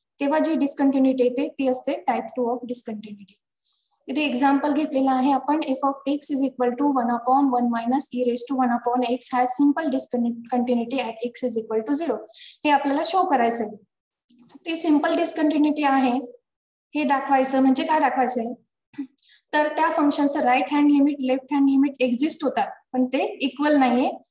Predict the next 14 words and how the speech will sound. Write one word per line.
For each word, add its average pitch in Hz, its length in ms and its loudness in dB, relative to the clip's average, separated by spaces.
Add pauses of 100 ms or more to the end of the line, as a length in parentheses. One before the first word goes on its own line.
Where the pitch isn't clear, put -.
असं - 180 0
आपल्याला 247 260 2
दाखवायचंय. 226 420 -2
त्याच्यासाठी 277 360 -4
आपण 285 160 0 (100)
फंक्शनचं 285 760 0
राईट 247 260 0
हँड 262 160 4
लिमिट 254 240 4
फाइंड 240 260 -2
करणार 220 320 -2
आहे 240 140 0
at 240 200 -4
the 226 140 -6